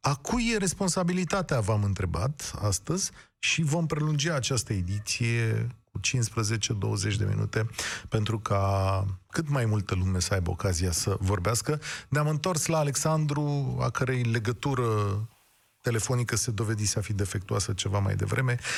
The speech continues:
Alexandru, ne povesteai că una dintre angajatele tale la un moment dat a fost bătută, dar a avut curajul să meargă la poliție, deși cel care a bătut-o era un infractor recunoscut acolo la voi,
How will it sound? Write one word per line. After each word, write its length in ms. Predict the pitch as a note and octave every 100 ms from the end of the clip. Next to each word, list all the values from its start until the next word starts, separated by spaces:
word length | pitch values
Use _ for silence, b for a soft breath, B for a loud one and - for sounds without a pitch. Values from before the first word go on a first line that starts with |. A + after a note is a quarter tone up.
| B
Alexandru, 520 | B C#3 - E3+ E3 D#3
ne 100 | D#3
povesteai 680 | - D3 C#3+ - E3+ D#3+
că 160 | C#3+ D3+
una 260 | D#3 D3+
dintre 440 | C3+ C#3 C3+ C3+ B2+
angajatele 720 | B2 A#2+ A#2+ G#2+ E3 D#3 C3+
tale 300 | A2 B2 A#2+
la 120 | A2+
un 140 | A2 G#2
moment 240 | G#2 G2+
dat 200 | B2+ B2
a 60 | A#2
fost 340 | - C3 -
bătută, 680 | A2 B2+ - E3+ - E3+ F3 B B B B
dar 220 | - C#3+ D3
a 100 | C3+
avut 300 | B2 E3 -
curajul 720 | - C#3 F3 F3 B2 C3 C3+
să 220 | C3+ -
meargă 360 | B2+ D3+ D3 C3+
la 120 | B2+
poliție, 1080 | - B2+ C#3+ E3+ - - E3 E3 E3 E3 D#3+
deși 540 | A#2 A#2 A#2 - D#3+ D3
cel 200 | D3+ C3+
care 180 | C#3
a 20 | C3
bătut-o 340 | C3 D3+ D3
era 120 | C#3
un 140 | C#3 C3+
infractor 460 | B2+ B2+ - C3+
recunoscut 480 | B2+ - B2+ - C3
acolo 320 | G2+ - G2+
la 100 | G2
voi, 260 | F#2+ G#2